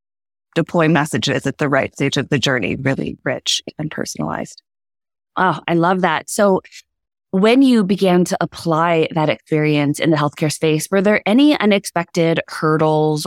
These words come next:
Speaker 2: or roadblocks that you had to overcome and really change your approach? Or do you think that, uh, most of your prior experience was applicable?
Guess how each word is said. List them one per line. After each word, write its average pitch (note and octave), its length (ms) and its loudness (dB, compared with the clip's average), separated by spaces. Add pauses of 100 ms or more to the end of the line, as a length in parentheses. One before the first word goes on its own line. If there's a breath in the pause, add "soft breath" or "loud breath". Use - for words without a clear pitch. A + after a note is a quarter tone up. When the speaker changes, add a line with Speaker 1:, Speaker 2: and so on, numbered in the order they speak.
Speaker 2:
or D3 180 0
roadblocks E3 880 -2
that E3 340 0
you E3 100 0
had D3+ 320 -2
to D3 480 0 (480)
overcome A3 680 4
and F#3 140 2
really F#3 220 2
change F#3+ 640 2
your C4+ 120 2
approach? - 800 0
Or F#3+ 260 2 (120)
do G3 100 -4
you G3 240 2
think F3+ 440 0
that, E3 460 0
uh, D#3+ 180 0 (420)
most F3+ 540 2
of C#3+ 240 0 (100)
your C#3+ 220 0
prior C3+ 360 -2
experience C3 640 -4
was C3+ 140 -6
applicable? - 600 -6